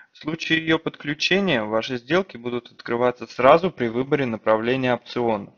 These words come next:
с указанной в строке ставкой ставкой, без ожидания подтверждения и нажатия на кнопки "Старт",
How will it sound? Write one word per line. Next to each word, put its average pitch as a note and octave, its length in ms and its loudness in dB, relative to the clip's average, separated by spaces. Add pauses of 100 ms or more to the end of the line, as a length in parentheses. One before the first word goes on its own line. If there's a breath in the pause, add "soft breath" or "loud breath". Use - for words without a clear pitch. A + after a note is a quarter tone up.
(960)
с - 100 -16
указанной B2 520 2
в - 40 -12
строке B2 380 0
ставкой C#3 500 2
ставкой, - 540 -4 (1120)
без C3 360 0
ожидания B2 600 2
подтверждения C3 1000 -2
и A#2+ 120 -6
нажатия A#2+ 540 0
на A2+ 120 -2
кнопки A#2+ 400 -6
"Старт", G#2+ 400 0